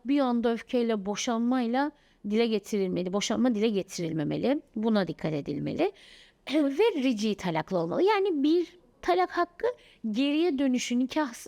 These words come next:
akti yenilenmeye gerek kalmaksızın geriye dönüşü mümkün olan talak kullanılmalı.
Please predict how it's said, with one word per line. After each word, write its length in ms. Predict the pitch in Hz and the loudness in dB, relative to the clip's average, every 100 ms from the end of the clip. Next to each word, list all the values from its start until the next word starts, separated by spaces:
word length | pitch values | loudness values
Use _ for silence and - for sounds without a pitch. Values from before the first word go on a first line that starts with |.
| - | -4
akti 300 | 269 269 - | -2 -2 -2
yenilenmeye 640 | 247 233 254 277 269 262 247 | 0 0 2 2 2 2 0
gerek 400 | 240 254 254 - | 0 -2 -4 -6
kalmaksızın 640 | 262 254 349 - 254 302 381 - _ 233 | -2 2 0 0 -2 -2 -4 -10 _ -2
geriye 360 | 254 269 311 | 2 2 2
dönüşü 320 | 254 214 - 381 | 0 0 0 2
mümkün 400 | 277 247 - 262 | 4 2 0 0
olan 260 | 196 262 | 2 0
talak 400 | 294 220 190 185 | 0 -2 -2 -2
kullanılmalı. 560 | - 175 135 139 - | -8 -6 -4 -6 -8